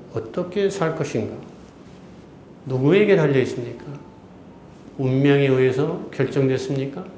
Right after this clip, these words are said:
부모에 의해서 결정됐습니까? 나라에 의해서 결정됐습니까? 어떤 조물주에 의해서 결정됐습니까? No. 삶은 관계입니다.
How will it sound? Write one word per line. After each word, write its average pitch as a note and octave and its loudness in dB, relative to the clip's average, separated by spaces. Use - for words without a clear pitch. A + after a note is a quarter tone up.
부모에 F#3 0
의해서 C#3+ 0
결정됐습니까? G#2+ -8
나라에 C3+ 2
의해서 F3+ 0
결정됐습니까? C3 -6
어떤 C#3 0
조물주에 F#3+ 4
의해서 F3 4
결정됐습니까? C3+ -2
No. G2 -8
삶은 G2+ -8
관계입니다. G2 -10